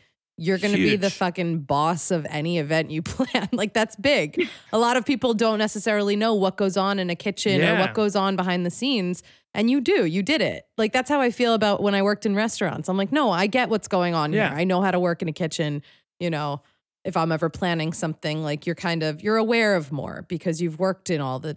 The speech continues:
Speaker 1: areas.
Speaker 2: Also, events, sweets, you know, baked goods and
Speaker 1: <laughs>
Speaker 2: events too. You could, e-,
Speaker 1: Kill.
Speaker 2: you know, I'm sure you could do, there's probably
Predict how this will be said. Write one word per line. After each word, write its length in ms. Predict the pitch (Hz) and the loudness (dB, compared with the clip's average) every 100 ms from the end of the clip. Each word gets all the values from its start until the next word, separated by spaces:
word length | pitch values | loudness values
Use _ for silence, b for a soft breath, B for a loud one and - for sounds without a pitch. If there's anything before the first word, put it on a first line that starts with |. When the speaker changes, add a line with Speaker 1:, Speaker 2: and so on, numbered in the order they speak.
| - | -10
Speaker 1:
areas. 760 | 156 156 - - - - - - _ _ _ - | -10 -8 -8 -8 -6 -6 -8 -10 _ _ _ -6
Speaker 2:
Also, 480 | 165 - 147 143 - _ _ _ | -4 0 -2 -2 -8 _ _ _
events, 520 | - 135 147 165 131 - | -4 0 0 0 -2 -6
sweets, 760 | - - - 151 165 160 - | -6 -6 -4 -2 -2 -2 -4
you 100 | 156 | -2
know, 160 | 143 120 | -2 -2
baked 460 | 139 151 147 - | -2 -2 -2 -8
goods 300 | - 147 - | -2 -2 0
and 100 | 143 | -2
Speaker 1:
<laughs> 80 | 127 | 0
Speaker 2:
events 400 | 127 127 156 - | 0 0 0 -4
too. 240 | - 139 | -2 0
You 220 | 160 156 147 | 2 0 0
could, 160 | 156 | 0
e-, 80 | 147 | 0
Speaker 1:
Kill. 160 | 214 156 | 2 2
Speaker 2:
you 60 | |
know, 80 | 143 | 0
I'm 140 | 127 127 | -2 -2
sure 240 | - 165 | 0 2
you 120 | 151 | 0
could 180 | 143 143 | -2 -4
do, 340 | 135 143 123 - _ _ _ _ _ - | -2 -2 -2 -8 _ _ _ _ _ -6
there's 200 | 135 - | -6 -2
probably 480 | 151 147 147 135 | -2 0 -2 -6